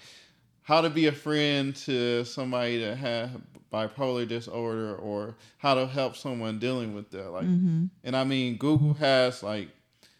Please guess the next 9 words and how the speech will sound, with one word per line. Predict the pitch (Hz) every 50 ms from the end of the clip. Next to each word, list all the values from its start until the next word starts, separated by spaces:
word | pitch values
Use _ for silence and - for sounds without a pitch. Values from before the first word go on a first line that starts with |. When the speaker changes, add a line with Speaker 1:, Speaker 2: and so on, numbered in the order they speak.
| _ _ _ _ _ _ _ _ - - - _ - - 104
Speaker 1:
great | - 120 123 127 131 139 131 117 - -
information, | - 131 131 127 131 - 117 107 120 127 135 143 139 - - 123 117 113 110
like, | 110 107 104 101 - 87
WebMD | 104 120 127 131 131 117 120 120 117 117 107 123 127 127
is | 120 117 113 120
available. | 98 110 117 120 113 107 98 104 101 101
Like, | 101 101 98 101 -
people | - 156 151 147 147 147 127
will | 120 117 113 110 110 110 113